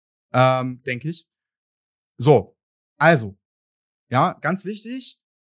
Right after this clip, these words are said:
bevor man sich da reinstürzt in so ein Abenteuer, was einen Monate, Jahre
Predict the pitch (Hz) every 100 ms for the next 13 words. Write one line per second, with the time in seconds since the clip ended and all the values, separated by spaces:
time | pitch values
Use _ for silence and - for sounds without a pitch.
0 | _ _ 131 185 240 240 202 196 175 262
1 | 254 160 127 139 147 151 185 226 190 131
2 | 104 98 123 - 151 151 - 147 220 160
3 | - 104 156 233 185 113